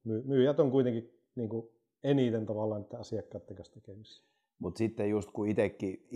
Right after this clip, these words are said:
Speaker 2: eSoftin kanssa yhteistyötä tehneenä, mä oon nähnyt niitä teidän niinku dashboardeja ja mittaristoa, niin musta on ollut huikea niinku huomata, että ne ei pelkästään ulotu just vaan siihen, että nyt soitot ja tapaamiset, tarjoukset ja
Speaker 1: Joo, ne
Speaker 2: tilaukset.
Speaker 1: perinteiset.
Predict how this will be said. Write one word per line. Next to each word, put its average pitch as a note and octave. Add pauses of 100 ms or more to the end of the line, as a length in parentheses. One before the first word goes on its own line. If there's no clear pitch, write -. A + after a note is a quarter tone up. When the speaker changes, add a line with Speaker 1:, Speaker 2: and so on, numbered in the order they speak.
Speaker 2:
eSoftin G#2
kanssa G2+
yhteistyötä F#2+
tehneenä, F2+
mä F2+
oon F#2
nähnyt G2
niitä F2
teidän F2
niinku F2
dashboardeja F2
ja E2+
mittaristoa, F2+
niin F2
musta F#2
on F#2
ollut F#2
huikea G2+
niinku F2
huomata, F2
että E2
ne F2+
ei F2+
pelkästään F#2+
ulotu F#2
just G2
vaan F2
siihen, F2
että F2
nyt F#2+
soitot G2+
ja F2+
tapaamiset, F2
tarjoukset F2+
ja B2
Speaker 1:
Joo, B2+
ne B2
Speaker 2:
tilaukset. B2
Speaker 1:
perinteiset. A#2+